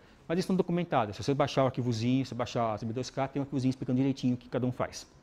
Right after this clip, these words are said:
Resultados, finalmente. Falei, falei, falei, falei, falei um monte. Mas não disse aqui, aqui o, o que eu queria fazer.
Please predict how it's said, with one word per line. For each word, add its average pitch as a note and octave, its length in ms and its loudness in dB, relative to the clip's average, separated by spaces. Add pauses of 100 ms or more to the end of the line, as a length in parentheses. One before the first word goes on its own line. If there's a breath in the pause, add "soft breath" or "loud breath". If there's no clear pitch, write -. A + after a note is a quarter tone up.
(2000 loud breath)
Resultados, A3+ 560 4
finalmente. C3 880 -2
Falei, B2+ 280 0
falei, A#2 320 -4
falei, C3 500 2
falei, C#3 340 0
falei C#3+ 260 2
um F3 140 2
monte. D#3+ 640 6 (800 soft breath)
Mas C#3 140 2
não E3 160 6
disse D3 400 4
aqui, D#3 240 2 (360)
aqui D#3+ 440 0
o, E3+ 160 2 (400)
o D3 80 -6
que - 160 0
eu E3 60 6
queria D3+ 260 0
fazer. B2+ 460 -4